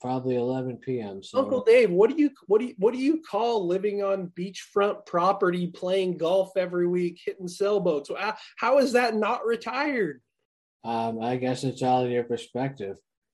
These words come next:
Speaker 1: I don't have a four-year-old and, and a job, if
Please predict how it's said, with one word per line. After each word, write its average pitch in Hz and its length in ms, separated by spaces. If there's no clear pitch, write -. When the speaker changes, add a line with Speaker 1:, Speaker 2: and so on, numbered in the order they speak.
Speaker 1:
I 117 140
don't 127 200
have 123 160
a 120 100
four-year-old 120 880
and, 110 240
and 113 280
a 110 80
job, 113 520
if 101 100